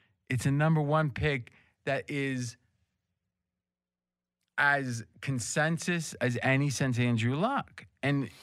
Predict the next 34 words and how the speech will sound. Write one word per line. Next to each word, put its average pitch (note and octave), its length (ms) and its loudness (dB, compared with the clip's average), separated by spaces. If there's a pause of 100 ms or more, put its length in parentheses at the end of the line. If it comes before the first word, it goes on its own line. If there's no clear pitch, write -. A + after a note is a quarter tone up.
(120)
by C3+ 220 6
some D3+ 340 2
accounts, C#3+ 540 2
most A#2 380 4
accounts, D3 340 0
more E3+ 720 2
of A2+ 120 4
a G#2+ 60 2
consensus. G2+ 640 0 (520)
They're F#3 160 2
saying E3 300 0
if A2+ 100 0
Andrew E3+ 400 0
Luck D3 440 2 (500)
and G#2 80 -2
Trevor D#3 340 2
Lawrence D#3+ 340 2
were C3+ 100 0
in C#3 80 0
the C3 60 -2
same C#3+ 300 0
draft, C#3 580 4 (200)
each C#3+ 380 -2 (340)
of C3 180 -2
the C3+ 180 -2
age C3 260 0
they C#3 160 2
were C3+ 220 0
coming C3+ 240 0
out C#3 140 4
of D#3+ 80 -2
college, C3 580 0 (140)
or A2 100 0
are, A#2+ 260 4